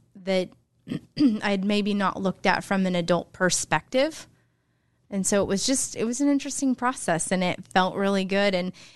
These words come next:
at the end of the day, I just wanted my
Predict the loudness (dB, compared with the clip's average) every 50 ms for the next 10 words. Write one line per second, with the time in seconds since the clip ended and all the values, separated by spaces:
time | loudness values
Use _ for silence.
0 | -12 _ -4 -4 -2 -2 -2 0 2 2 2 2 0 0 0 2 2 2 2 0
1 | 0 -2 -2 -2 0 0 -2 -2 0 0 0 2 0 0 -2 -4 -4 -4 -2 0
2 | 0 0 0 -2 -4